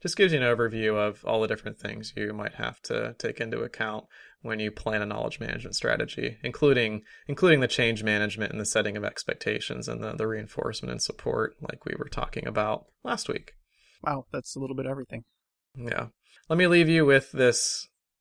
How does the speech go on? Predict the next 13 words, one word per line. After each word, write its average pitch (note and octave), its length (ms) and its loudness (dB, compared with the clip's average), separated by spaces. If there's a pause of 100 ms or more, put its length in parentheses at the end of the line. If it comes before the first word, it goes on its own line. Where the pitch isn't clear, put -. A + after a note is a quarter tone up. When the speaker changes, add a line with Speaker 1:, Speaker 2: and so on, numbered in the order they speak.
(220)
Speaker 1:
last B2 380 4
quote A2 340 4
from G#2 360 -2
the G2+ 320 -4
Xerox G#2+ 420 0
article A#2 320 -2
we - 120 -2
were - 120 -6
talking - 380 -4
about A#1 380 -4 (1120)
throughout G#2 260 0
the B1 140 0
episode. - 480 -4